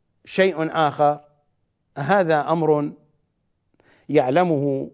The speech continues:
صاحب الأمر صلوات الله وسلامه عليه، لا أريد أن أحكم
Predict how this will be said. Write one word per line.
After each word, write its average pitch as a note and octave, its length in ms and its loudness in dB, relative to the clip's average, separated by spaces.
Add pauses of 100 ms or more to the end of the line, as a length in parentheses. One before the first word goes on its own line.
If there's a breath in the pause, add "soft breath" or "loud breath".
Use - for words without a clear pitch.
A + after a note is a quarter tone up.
(100)
صاحب D3 400 0
الأمر F3 500 -2 (420)
صلوات D3 520 2
الله B2+ 480 0 (260 soft breath)
وسلامه C#3 600 0
عليه، F#3 300 -2 (240 soft breath)
لا A3 260 2
أريد F#3 300 0
أن C#3+ 400 -2 (1040)
أحكم E3 640 0